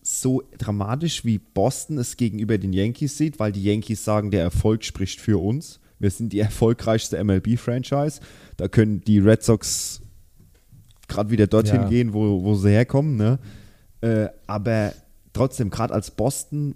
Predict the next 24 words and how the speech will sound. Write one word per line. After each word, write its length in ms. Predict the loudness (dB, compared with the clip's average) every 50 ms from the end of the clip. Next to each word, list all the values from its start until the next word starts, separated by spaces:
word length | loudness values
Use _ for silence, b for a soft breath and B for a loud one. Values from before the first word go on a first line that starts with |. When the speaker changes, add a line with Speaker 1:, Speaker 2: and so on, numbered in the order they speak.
| -10 -8
Speaker 1:
willst 400 | -2 0 0 0 0 -4 -6 -6
du 60 | -4
natürlich 640 | -2 -2 -4 -4 -2 0 0 2 2 0 -2 -2 -2
dann 320 | -4 -2 -2 -4 -6 -8 -12 _ -4
eben 340 | -2 -2 -2 -2 -6 -12 -10
gegen 380 | -4 -2 -2 -2 0 -4 -6 -4
diese 320 | 0 -2 0 0 -2 -2
New 100 | 2 4 4
York 300 | 6 6 4 2 2 0
Yankees 760 | -2 -2 -2 -4 -4 -4 -4 -4 -4 -6 -12 -14 -16 -18 _ _ _ _ _ -12 -2
gewinnen. 460 | -2 0 2 2 2 0 0 -2 -6 B B B B B B
Du 80 | -4 0
gab's 220 | 0 0 0 0
doch 80 | -2 0
mal 120 | 0 0
diese 240 | 0 0 0 -2 -2
geile 320 | 0 0 0 0 0 -2
Szene, 300 | 0 0 0 0 2 2
wo 120 | 2 2 2
Big 280 | 2 -2 -4 -4 -6
Papi, 480 | -4 -4 -4 -2 -2 -2 -2 -2 -2 -4 B B B B B B B B -4
wo, 300 | 0 2 2 2 2 0 -2
äh, 340 | -2 0 2 2 2 0 -2 -2 -4 -4 -2
ähm, 440 | -2 -2 -4 -6 -6 -6 -8 -10